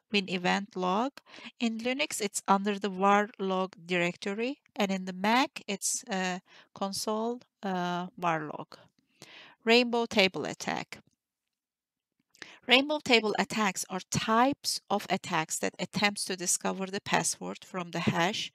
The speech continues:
and they use the rainbow tables, which are huge databases of pre-computed hashes, to discover the password. Similar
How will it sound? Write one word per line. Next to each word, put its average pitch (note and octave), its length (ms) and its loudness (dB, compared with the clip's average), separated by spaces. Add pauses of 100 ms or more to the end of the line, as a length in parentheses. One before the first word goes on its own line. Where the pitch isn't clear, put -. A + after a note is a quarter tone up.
(460)
and F#3+ 140 -4
they F#3+ 140 0
use G#3+ 340 -6
the G3+ 100 -4
rainbow F#3 420 -4
tables, B3+ 680 -4 (160)
which G3+ 200 -6
are F3 120 0
huge - 360 -8
databases F#3 800 -2
of A#3 320 0 (320)
pre-computed G3 840 -6
hashes, - 640 -4
to F3+ 120 -6
discover F3 500 -4
the A3 300 -6 (160)
password. - 640 -6 (1200)
Similar C4 540 -2